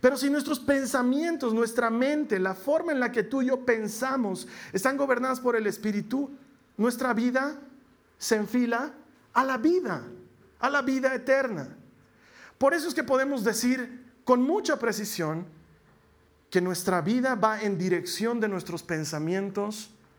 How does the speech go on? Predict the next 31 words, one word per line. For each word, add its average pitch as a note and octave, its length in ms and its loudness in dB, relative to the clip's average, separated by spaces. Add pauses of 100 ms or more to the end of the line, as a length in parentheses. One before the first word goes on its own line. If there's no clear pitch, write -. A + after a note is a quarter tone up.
(360)
más E3 200 -10
fuertes. - 680 -12 (1400)
¿Y E3 80 -6
cómo A#3+ 260 0
son B3 220 -2
los A#3+ 120 -4
pensamientos G3+ 640 -2
de F3+ 80 -2
muchas F#3 320 -4
personas? F3+ 460 -6
No F3 120 -4
sé G3 280 -4
si - 160 -6
te D3+ 120 -4
pasa. E3+ 340 -2
A D3 40 -2
ver, E3 120 0
vamos G3+ 280 -2
a G#3+ 60 -2
ver G#3+ 300 0 (300)
con F3 160 -6
qué G3 120 6
te G#3 120 -2
identificas. F#3 920 -4 (580)
Ni A3 100 2
bien E4+ 180 0
te F4 80 -6
despiertas B3+ 560 0
en G#3 100 0
la G3 60 0
mañana, F3+ 500 -2